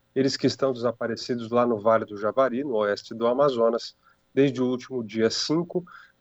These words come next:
Polícia Federal informou em nota, então, que as informações divulgadas a respeito do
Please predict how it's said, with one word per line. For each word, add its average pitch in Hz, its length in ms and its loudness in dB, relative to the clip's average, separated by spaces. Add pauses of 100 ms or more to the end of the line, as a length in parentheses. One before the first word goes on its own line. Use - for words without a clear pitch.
(160)
Polícia 147 360 2
Federal 120 680 2 (360)
informou 117 460 0
em 110 60 -2
nota, 113 320 0
então, 131 340 -2
que 123 320 -4
as 110 220 0
informações 123 840 0
divulgadas 107 680 0
a 113 60 -2
respeito 123 680 -4 (600)
do 120 340 2